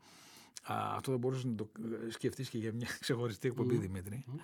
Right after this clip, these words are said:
Speaker 1: Ε, σε αυτήν ανήκει και ο Σμιτ. Σε αυτήν ανήκει και ο Σμιτ, όπου αυτή, από τη δική της σκοπιά, κάνει μια άλλη ταύτιση.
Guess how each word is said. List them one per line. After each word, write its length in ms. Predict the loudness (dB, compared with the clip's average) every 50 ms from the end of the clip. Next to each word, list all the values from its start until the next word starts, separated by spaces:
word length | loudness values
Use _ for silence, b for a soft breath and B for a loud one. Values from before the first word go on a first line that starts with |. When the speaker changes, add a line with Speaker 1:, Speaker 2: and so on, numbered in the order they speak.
| B B B B B B -14
Speaker 1:
Ε, 120 | -8 -4 0
σε 100 | 2 4
αυτήν 260 | 4 4 4 6 8
ανήκει 320 | 10 10 10 10 10 6 0
και 160 | -2 -4 -2
ο 80 | -2
Σμιτ. 360 | -4 -6 -8 -8 -10 -12 -16 -20 -20 _ _ _ _ _ _ _ _ B B B B B B B B -4
Σε 140 | -2 -2
αυτήν 180 | 0 2 2 2
ανήκει 200 | 4 4 2 0 0
και 80 | 0
ο 60 | -2 -2
Σμιτ, 320 | -2 0 2 2 2 0 -2
όπου 540 | -2 0 0 0 0 -2 -2 -2 -2 -2 -4 -4
αυτή, 500 | -6 -6 -6 -4 4 6 8 8 8 6
από 80 | 4
τη 80 | 2 0
δική 220 | -2 0 0 0
της 140 | -2 0 -2
σκοπιά, 360 | -2 0 0 0 0 0 0
κάνει 180 | 2 4 4 4
μια 120 | 4 4
άλλη 100 | 2 2
ταύτιση. 480 | 0 -4 -8 -8 -12 -18 -18 -18 -20